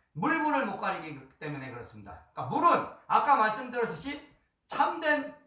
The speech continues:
나의 본성의 마음이고 본체의 마음, 순수한 마음이야.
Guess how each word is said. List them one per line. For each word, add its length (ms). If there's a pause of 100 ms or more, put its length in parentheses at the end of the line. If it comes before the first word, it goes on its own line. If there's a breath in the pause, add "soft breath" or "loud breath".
(640)
나의 380
본성의 460
마음이고 760 (220)
본체의 440
마음, 380 (360)
순수한 480
마음이야. 440